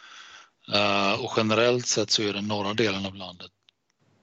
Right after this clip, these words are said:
betydligt mer attraktiv om man befinner sig norr om de flaskhalsarna som finns för, för överföring av el och så vidare.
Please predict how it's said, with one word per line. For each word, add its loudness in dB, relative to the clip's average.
betydligt 0
mer 0
attraktiv 0
om 2
man 0
befinner -2
sig 0
norr -2
om 0
de -4
flaskhalsarna -2
som -12
finns 0
för, -4
för -4
överföring -2
av -4
el -8
och 0
så 2
vidare. -2